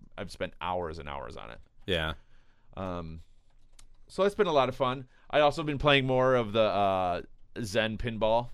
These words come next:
Speaker 1: Remember me talking before about pinball?
Speaker 2: Oh, sure.
Speaker 1: And I bring that up just 'cause it's a really great little time. Like, if I only have, like, a half hour, I'll sit and play that for, like, a half hour, and I,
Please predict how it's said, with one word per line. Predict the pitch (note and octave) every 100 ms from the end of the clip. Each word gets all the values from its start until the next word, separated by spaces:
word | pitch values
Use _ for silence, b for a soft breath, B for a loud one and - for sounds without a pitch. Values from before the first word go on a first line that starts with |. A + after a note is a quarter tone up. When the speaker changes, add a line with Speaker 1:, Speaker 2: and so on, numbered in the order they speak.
| -
Speaker 1:
Remember | G#2 G#2 G#2
me | E2+ G#2+
talking | A2 G2
before | G2 - G2 G2
about | F2+ E2+
pinball? | F2+ F2 E2+ F2+ -
Speaker 2:
Oh, | B2+
sure. | B2 G2+ F#2+
Speaker 1:
And | A2+ G#2+
I |
bring | F#2+ A#2
that | A2+ G#2+
up | G2+ -
just | - A2
'cause | - E3
it's | C#3
a | F#3
really | F3 G3
great | C#3+ C#3 C3+
little | B2+ B2+
time. | A#2 B2
Like, | G#2 B2
if | B2
I | C3+
only | C3
have, | B2+ A2+
like, | G#2
a | G2
half | G2+ -
hour, | F#2+ F#2+ F#2+
I'll | F2
sit | G#2
and | -
play | F#2+ E2+
that | D#2 E2
for, | - F2
like, | D#2+ E2
a |
half | E2+ D#2
hour, | E2 D#2+ E2
and | E2+
I, | D#2